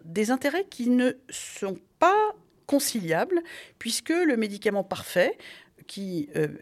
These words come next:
qui a cent pour cent de bénéfices et zéro risque, n'existe pas. Donc,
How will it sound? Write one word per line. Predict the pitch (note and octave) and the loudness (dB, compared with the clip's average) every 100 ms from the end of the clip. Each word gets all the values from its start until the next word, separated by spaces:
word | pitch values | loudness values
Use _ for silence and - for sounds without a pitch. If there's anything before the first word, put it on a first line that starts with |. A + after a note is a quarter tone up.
| - D#3 D#3+ | -18 -20 -18
qui | - F3 | -6 -2
a | D3 | -2
cent | - F4+ | 0 0
pour | D4 | 0
cent | - B3 | -2 -2
de | |
bénéfices | G3 F#3+ F3 G#3+ C4 - - | -2 -2 -4 -6 -6 -6 -8
et | E3+ | -8
zéro | D#3 A3+ A#3+ F#3+ | 0 4 6 6
risque, | F#3+ E4+ - - G3 - - - - | 2 -2 -6 -6 -6 -6 -12 -18 -2
n'existe | G#3+ A3 G#4+ - | -2 0 0 2
pas. | A#3 E3 D3 _ _ - - - - | 2 2 -2 _ _ -16 -14 -16 -12
Donc, | F#3 C4 B3+ - | 6 6 6 0